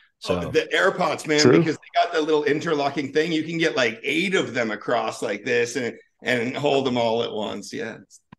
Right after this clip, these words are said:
Speaker 1: That's convenient. You know, that type of stuff does matter for some people. And, um, I'm glad that you brought that up, Noah. And, uh, something else in consideration of pots that I forgot to mention,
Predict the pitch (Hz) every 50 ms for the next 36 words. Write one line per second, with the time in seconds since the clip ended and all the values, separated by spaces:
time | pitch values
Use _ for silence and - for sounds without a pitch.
0 | _ _ _ - 110 - - 143 117 113 139 160 113 82 - 98 110 107 98 -
1 | - 95 101 107 - - - - - 135 - - - 127 131 - - 90 110 107
2 | - - - 92 95 95 98 95 90 - 92 - - 95 90 98 87 - 90 90
3 | 87 90 90 87 90 87 87 85 82 82 82 87 - _ _ _ _ - 101 98
4 | 87 104 101 92 - 87 - - 104 101 - 101 92 90 85 85 87 85 - -
5 | 90 87 87 85 85 87 85 85 87 87 85 82 - - - 127 120 113 98 87
6 | - 107 107 - - 101 - - - - - _ _ _ _ - - 110 - -
7 | 101 104 101 101 - 104 95 - - 101 107 104 - - - 90 90 90 90 -
8 | - - - 95 90 92 - - - 98 101 104 107 - 98 98